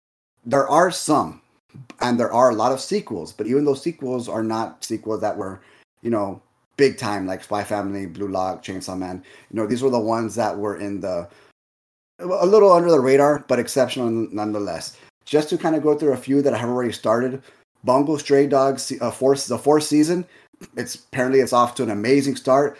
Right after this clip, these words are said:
I think that fir-, it's just on the first episode. Another one is, Is It Wrong to Try to Pick Up Girls in a Dungeon? Um, part, this is season four, part two. That one started. The Magical Revolution of Reincarnated Princess just started.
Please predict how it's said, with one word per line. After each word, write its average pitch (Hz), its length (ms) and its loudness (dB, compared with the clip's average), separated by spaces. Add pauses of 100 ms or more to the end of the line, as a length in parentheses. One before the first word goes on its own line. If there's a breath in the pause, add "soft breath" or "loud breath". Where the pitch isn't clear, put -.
(100 loud breath)
I 107 120 -6
think 110 120 -4
that 85 140 -10
fir-, 104 120 -6
it's 107 100 -8
just 110 200 -6
on 95 220 -6
the 90 60 -10
first 127 340 -2
episode. 131 480 0
Another 117 220 -2
one 120 180 0
is, 110 340 -8
Is 107 140 -6
It 110 80 -4
Wrong 117 220 2
to 117 80 -2
Try 117 160 0
to 117 60 0
Pick 120 200 -4
Up 101 100 -6
Girls 107 380 0
in 101 100 -6
a 87 60 -10
Dungeon? 139 560 0 (400 loud breath)
Um, 95 420 -4 (340)
part, 107 360 -2 (140)
this 113 180 -10
is 107 160 -6
season 120 320 -6
four, 131 300 0
part - 280 0
two. 170 360 4 (280 soft breath)
That 123 280 2
one 139 140 0
started. 139 340 2
The 127 100 -2
Magical 113 400 -4
Revolution 113 460 -2
of 101 80 -4
Reincarnated 101 540 -6
Princess 151 500 0
just 143 260 -2
started. 143 480 0